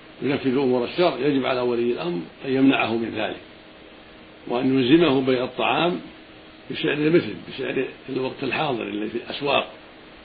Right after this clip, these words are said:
ولا يمكنه من خزانته، هذا إذا كان في وقت الشدة. أما الذي يشتري الطعام أو غير الطعام مما يحتاجه الناس في وقت الرخاء وفي-، وكثرته في الأسواق وعدم الضرر على أحد،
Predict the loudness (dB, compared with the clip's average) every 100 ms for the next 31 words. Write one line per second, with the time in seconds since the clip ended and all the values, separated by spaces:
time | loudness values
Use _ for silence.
0 | -20 -18 -4 4 6 6 4 2 4 4
1 | 4 6 6 8 6 4 2 4 4 2
2 | -2 -10 -18 -20 -20 -20 -20 -20 -20 -8
3 | 2 4 6 4 4 2 2 0 0 0
4 | -2 2 2 2 -12 -16 -20 -20 -20 -20
5 | -20 -20 -20 -20 -20 -4 4 6 8 6
6 | 6 4 2 0 0 0 -2 0 2 2
7 | 0 -4 -12 -16 -10 -6 -2 -4 -4 -2
8 | 0 0 0 -2 -4 -4 -4 -4 -4 -2
9 | -2 -2 -2 -2 -2 0 -2 -2 -10 -14
10 | -20 -20 -20 -20 -20 -20 -20 -10 -6 -4
11 | -4 -4 -2 0 2 2 4 2 0 0
12 | 2 2 2 -2 -2 0 -2 -2 -2 0
13 | 0 0 -2 -2